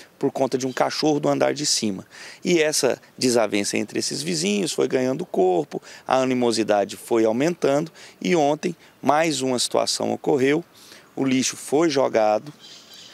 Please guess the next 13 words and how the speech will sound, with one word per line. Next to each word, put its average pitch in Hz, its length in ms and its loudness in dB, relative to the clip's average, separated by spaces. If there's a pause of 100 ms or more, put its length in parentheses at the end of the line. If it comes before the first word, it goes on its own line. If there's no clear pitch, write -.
(440)
e 143 480 2
o 196 100 0
pessoal 143 440 0
do, 123 280 -2
do 120 140 -4
sexto - 380 0
andar 104 360 2 (400)
interfonou 151 720 0
reclamando 156 720 0 (500)
e 165 120 2
esse 147 220 0
rapaz 101 520 0
desceu, 165 600 2